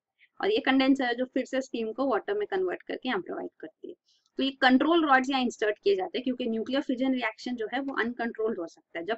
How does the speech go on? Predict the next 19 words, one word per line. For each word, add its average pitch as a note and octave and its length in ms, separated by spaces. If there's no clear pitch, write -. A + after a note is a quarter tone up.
controlled D4+ 480
होगा C#4 320
तो D4+ 60
वो C#4 80
peaceful B3+ 400
purposes G#3 560
के A#3 60
लिए A#3+ 180
यूज़ F3 240
किया E3+ 120
जा D#3+ 140
सकता - 300
है। - 60
तो G3+ 60
ये G#3 60
कंट्रोल A3 420
rods E3 300
होते - 200
हैं, - 80